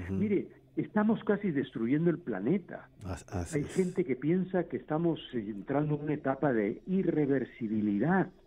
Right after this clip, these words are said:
Speaker 1: Sí, sí,
Speaker 2: en el
Speaker 1: sí.
Speaker 2: planeta, en, en, en cuanto a la parte ecológica.
Speaker 1: Ujú.
Speaker 2: Si es así,
Speaker 1: Ujú.
Speaker 2: y todavía no hemos desarrollado la capacidad de poblar otros mundos,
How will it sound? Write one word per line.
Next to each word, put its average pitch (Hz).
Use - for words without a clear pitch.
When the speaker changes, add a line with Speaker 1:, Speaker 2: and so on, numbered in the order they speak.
Speaker 1:
Sí, -
sí, 139
Speaker 2:
en 113
el 101
Speaker 1:
sí. 80
Speaker 2:
planeta, 95
en, 117
en, 120
en 120
cuanto 104
a 95
la 92
parte -
ecológica. -
Speaker 1:
Ujú. 92
Speaker 2:
Si 185
es 214
así, 202
Speaker 1:
Ujú. 98
Speaker 2:
y 170
todavía 151
no 185
hemos 185
desarrollado 139
la 127
capacidad 113
de 143
poblar 127
otros 143
mundos, 170